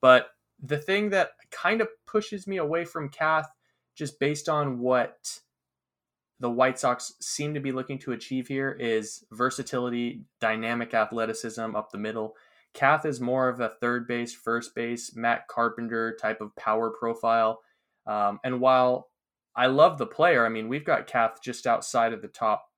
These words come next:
top thirty, I think. Um, I don't know if he necessarily fits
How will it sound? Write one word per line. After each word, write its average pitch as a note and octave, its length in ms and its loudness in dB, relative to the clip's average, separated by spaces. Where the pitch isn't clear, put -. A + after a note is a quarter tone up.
top - 340 -2
thirty, A#2 380 -2
I G2 100 -6
think. G2 400 -14
Um, G2+ 300 0
I B2+ 80 4
don't D#3+ 200 2
know C#3+ 140 2
if C#3 100 -2
he C#3 80 -6
necessarily B2 720 -4
fits - 640 -8